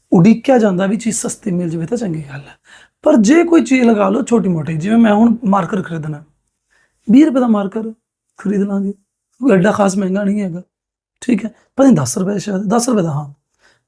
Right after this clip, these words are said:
ਦਸ ਰੁਪਏ ਦਾ ਮਾਰਕਰ ਆਰਾਮ ਨਾਲ ਖਰੀਦਿਆ ਜਾਊਗਾ, ਕੋਈ ਐਡਾ ਲੱਖ ਰੁਪਏ ਵਾਲਾ ਮਾਰਕਰ ਤਾਂ ਹੈ ਨਹੀਂ ਗਾ, ਠੀਕ ਹੈ। ਦਸ ਤੋਂ ਬਜਾਏ ਕੋਈ ਗੱਲ ਨਹੀਂ, ਪੰਦਰਾਂ ਹੋ ਜਾਊਗਾ, ਕੋਈ ਫਰਕ ਨਹੀਂ ਪੈਣ ਲੱਗਿਆ ਇਹਦੇ ਨਾਲ। ਜੇ ਆਪਾਂ ਨੂੰ ਪਤਾ ਹੈ ਜਿਸ ਚੀਜ਼ ਤੇ ਪੈਸਾ ਲਗਾ ਰਹੇ ਹਾਂ, ਉਹ ਆਪਣੀ ਇਨਕਮ ਦੇ comparatively ਬਹੁਤ ਸਸਤੀ ਹੈ,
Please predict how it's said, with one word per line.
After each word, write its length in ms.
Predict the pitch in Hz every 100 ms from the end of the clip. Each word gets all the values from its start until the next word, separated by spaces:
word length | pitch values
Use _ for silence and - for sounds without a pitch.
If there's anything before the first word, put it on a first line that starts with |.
| 190
ਦਸ 160 | -
ਰੁਪਏ 100 | 226
ਦਾ 60 | 240
ਮਾਰਕਰ 280 | 226 220 269
ਆਰਾਮ 180 | 240 254
ਨਾਲ 100 | 254
ਖਰੀਦਿਆ 260 | 226 226
ਜਾਊਗਾ, 280 | 226 220 220 _ _ _
ਕੋਈ 160 | 220 208
ਐਡਾ 100 | 208
ਲੱਖ 240 | 208 -
ਰੁਪਏ 100 | 196
ਵਾਲਾ 120 | 208
ਮਾਰਕਰ 260 | 202 185 208
ਤਾਂ 100 | 190
ਹੈ 160 | 175 208
ਨਹੀਂ 160 | 202
ਗਾ, 80 | 190 185 _ _ _ _ _ _ _ -
ਠੀਕ 200 | 262 262
ਹੈ। 140 | - _ -
ਦਸ 160 | 190 175
ਤੋਂ 120 | 202
ਬਜਾਏ 260 | 190 190 175
ਕੋਈ 140 | 185
ਗੱਲ 80 | 214
ਨਹੀਂ, 100 | 220
ਪੰਦਰਾਂ 220 | 208 220
ਹੋ 80 | 226
ਜਾਊਗਾ, 200 | 220 220 _ _ _ _ _ _ _ -
ਕੋਈ 140 | 311
ਫਰਕ 220 | 262 202
ਨਹੀਂ 100 | 190
ਪੈਣ 200 | 156 151
ਲੱਗਿਆ 220 | 151 151
ਇਹਦੇ 220 | 156 147 156
ਨਾਲ। 140 | 143 _ _ _ _ -
ਜੇ 240 | 147 208 302
ਆਪਾਂ 200 | 302 285
ਨੂੰ 100 | 240
ਪਤਾ 160 | 220
ਹੈ 60 | 226
ਜਿਸ 320 | 190 - 202
ਚੀਜ਼ 220 | - 247 240
ਤੇ 60 |
ਪੈਸਾ 300 | - 202 -
ਲਗਾ 320 | 214 156 156 165
ਰਹੇ 220 | 196 220
ਹਾਂ, 200 | 165 - _ _ _ _ _ - _ -
ਉਹ 280 | 269 285 370
ਆਪਣੀ 300 | 277 294 330
ਇਨਕਮ 440 | 339 240 240 302
ਦੇ 80 | 294
comparatively 680 | 247 226 220 196 254 269 202
ਬਹੁਤ 280 | 202 233 -
ਸਸਤੀ 520 | - 196 - 190 143
ਹੈ, 120 | 143